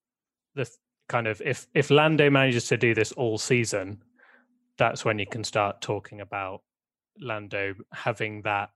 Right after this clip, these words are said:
um, talent to be able to, um, you know, challenge for the likes of, um,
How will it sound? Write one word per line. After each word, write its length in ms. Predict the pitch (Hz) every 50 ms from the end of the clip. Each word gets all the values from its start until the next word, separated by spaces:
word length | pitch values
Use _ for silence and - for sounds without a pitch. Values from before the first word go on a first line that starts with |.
| _ _ _ -
um, 560 | 120 107 101 101 101 101 98 98 98 98 - _ _ _ _ _ _ _ _ _ -
talent 460 | - - 120 113 113 110 107 104 - _ -
to 140 | - - 107
be 140 | - 110
able 300 | 107 104 101 - 107 104
to, 400 | 98 - - 104 101 95 98 104 - _ _ -
um, 500 | 110 107 101 98 98 101 101 101 98 98 _ _ _ _ _ _ _ _ _ _ _ -
you 100 | 117 104
know, 220 | 98 95 95 92 - _ _ _ _
challenge 560 | - - - 143 131 123 113 107 104 101 -
for 160 | - - 101 98
the 60 | 95
likes 420 | 95 98 98 - - - - -
of, 300 | - - 104 104 101 -
um, 440 | 104 101 98 101 101 101 101 98 98